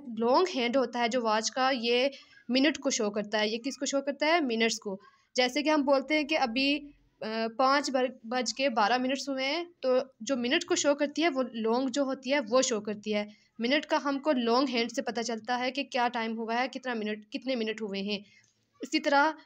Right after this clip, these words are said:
ये जो छोटी होती है, ये जो उस वक्त टाइम हो रहा होता है, उसको शो करती है।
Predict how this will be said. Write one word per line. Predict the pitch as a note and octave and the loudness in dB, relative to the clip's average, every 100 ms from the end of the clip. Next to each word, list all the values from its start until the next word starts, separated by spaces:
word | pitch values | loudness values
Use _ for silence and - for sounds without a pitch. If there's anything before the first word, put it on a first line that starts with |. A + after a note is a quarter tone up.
| - | -10
ये | A#3+ | -6
जो | C4+ | -4
छोटी | B3+ A#3 D4 | -2 0 2
होती | D#4 D#4 D4+ | 2 0 0
है, | C#4 C#4+ | 0 0
ये | A3+ B3 D4 D4+ - _ - | 2 4 4 0 -8 _ -4
जो | B3+ C#4 | 4 4
उस | D4 C#4+ - | 4 -4 -4
वक्त | D4+ - | -4 0
टाइम | D4+ D4+ E4+ | 4 6 6
हो | C4+ A#3+ | 4 4
रहा | B3+ | 4
होता | A#3+ A#3+ | 2 2
है, | C4+ | 2
उसको | D4+ - C#4+ | 2 -2 0
शो | A#3 | 0
करती | G#3+ G#3+ G#3 G3+ | -2 -6 -6 -4
है। | G3 | -4